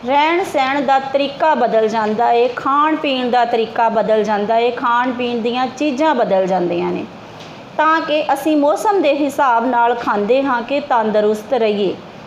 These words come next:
ਅਸੀਂ ਪਿਛਲੀ ਵੀਡੀਓ ਵਿੱਚ ਗੱਲ ਕੀਤੀ ਸੀ ਤਰਬੂਜ ਦੀ, ਹਦਵਾਣੇ ਦੀ,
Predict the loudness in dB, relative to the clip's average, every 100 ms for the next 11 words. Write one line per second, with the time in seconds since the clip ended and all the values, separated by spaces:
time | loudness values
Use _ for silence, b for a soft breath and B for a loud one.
0 | -20 -20 -20 -6 -2 0 0 0 0 -2
1 | 0 2 2 2 2 2 2 2 2 0
2 | -2 0 0 2 0 -2 -4 -2 -2 0
3 | -2 -2 0 0 2 2 2 2 0 0
4 | 0 0 0 0 0 0 0 0 0 -2
5 | -2 -6